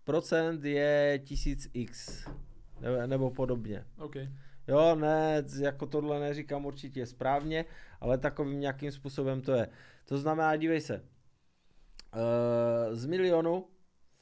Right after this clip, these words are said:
Speaker 2: Ano.
Speaker 1: je prostě, eh, deset tisíc je jedno procento.
Speaker 2: Mhm, mhm.
Speaker 1: Chápeš?
Speaker 2: Jo.
Speaker 1: Jo? A, eh, to je tak jako to gas fee, jo, ten těžařský po-, poplatek.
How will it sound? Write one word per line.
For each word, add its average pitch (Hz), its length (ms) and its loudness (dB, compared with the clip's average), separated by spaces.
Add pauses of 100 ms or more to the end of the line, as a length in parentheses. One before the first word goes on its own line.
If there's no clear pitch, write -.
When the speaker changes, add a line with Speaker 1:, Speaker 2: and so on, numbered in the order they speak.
Speaker 2:
Ano. 127 160 -10
Speaker 1:
je 143 380 6 (100)
prostě, 135 460 -4 (760)
eh, 110 360 -6
deset 131 300 -4
tisíc - 640 -12
je 120 120 -4
jedno 117 300 -2
procento. 104 580 -10 (420)
Speaker 2:
Mhm, 127 200 -10
mhm. 139 320 -10 (220)
Speaker 1:
Chápeš? - 480 -6 (200)
Speaker 2:
Jo. 135 200 -10 (160)
Speaker 1:
Jo? 147 240 -2 (1000)
A, 117 600 0 (760)
eh, 135 440 -8
to 185 140 2
je 196 240 6
tak 180 200 0
jako 180 260 0
to 170 180 -2
gas 156 260 2
fee, 120 300 -8 (220)
jo, 151 320 0
ten 147 280 -2
těžařský 143 560 -6
po-, 131 460 0
poplatek. 127 600 -6